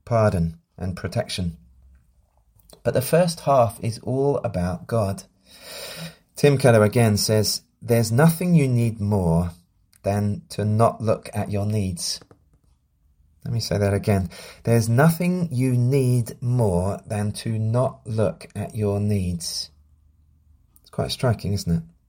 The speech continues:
The first thing we're told to do to pray is, "Hallowed be your name." Hallowed means holy.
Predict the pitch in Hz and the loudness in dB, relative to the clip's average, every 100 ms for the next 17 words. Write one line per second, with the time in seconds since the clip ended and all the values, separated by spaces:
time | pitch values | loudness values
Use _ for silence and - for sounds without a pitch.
0 | _ _ _ _ _ - 110 - 160 160 | _ _ _ _ _ -6 -2 2 2 2
1 | 143 123 117 120 120 - 110 87 87 85 | 0 -2 0 -2 -2 -4 -6 -2 0 0
2 | 82 98 87 92 85 82 82 98 95 92 | -4 -8 -4 0 2 2 0 -2 -4 -4
3 | - - _ _ _ _ - 107 107 101 | -8 -14 _ _ _ _ 0 2 2 2
4 | 101 98 98 101 90 82 - _ _ _ | 0 0 0 0 -2 -4 -10 _ _ _
5 | _ _ - - - - 139 113 107 110 | _ _ -20 -20 -16 4 6 8 4 -2
6 | 110 - - - 135 110 90 85 | -2 -6 -14 2 4 4 0 -6